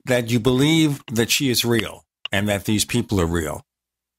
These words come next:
But that doesn't mean you actually met somebody, or did you meet somebody who is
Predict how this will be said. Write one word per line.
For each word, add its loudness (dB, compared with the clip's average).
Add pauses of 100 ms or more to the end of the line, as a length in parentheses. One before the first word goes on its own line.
(120)
But -2
that 0
doesn't 0
mean 2
you 2
actually 0
met 2
somebody, -2
or 0
did 0
you 2
meet 2
somebody -2 (520)
who 2
is 0